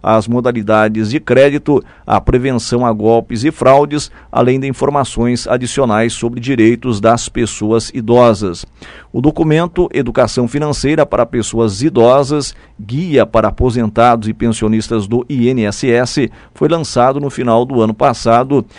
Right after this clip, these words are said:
e aperfeiçoado após apresentação ao Conselho de, ao Conselho Nacional de Previdência Social e sugestões dos seus membros.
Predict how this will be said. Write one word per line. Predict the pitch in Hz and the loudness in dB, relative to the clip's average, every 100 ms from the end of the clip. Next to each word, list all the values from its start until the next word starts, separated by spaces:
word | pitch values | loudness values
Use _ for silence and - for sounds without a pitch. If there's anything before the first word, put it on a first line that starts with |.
| - | -12
e | 113 | -2
aperfeiçoado | 110 - 135 139 143 - 110 117 127 | -2 -2 -4 -4 -8 0 2 2 0
após | - 113 117 - - | 0 0 0 -2 -2
apresentação | 151 - 147 139 107 120 135 139 113 - 117 123 | -2 -2 -4 -4 -4 -6 -2 -2 -2 -2 -2 0
ao | 107 117 113 | 0 0 0
Conselho | - 147 117 127 135 135 135 143 147 147 151 139 - | -4 -6 -6 -4 -4 -4 -4 -2 -2 -2 -4 -8 -8
de, | 110 113 113 113 | -4 -2 0 -2
ao | |
Conselho | 113 120 139 131 | -2 -6 -6 -6
Nacional | 120 147 135 - 123 110 127 - - _ | -4 -4 -6 -6 0 2 0 -2 -18 _
de | 117 | -4
Previdência | 127 127 110 107 107 123 | -2 0 0 -2 -4 -6
Social | 156 156 117 117 135 - _ - | -4 -4 2 2 2 -4 _ -10
e | 113 | -8
sugestões | - 123 139 - 110 113 120 - | -6 -4 -6 -6 -4 -2 -4 -8
dos | - 120 - | -10 -10 -6
seus | 110 110 110 - - | -2 -2 -4 -10 -6
membros. | 117 123 139 117 98 87 78 - - | -4 0 2 0 -2 -6 -10 -14 -16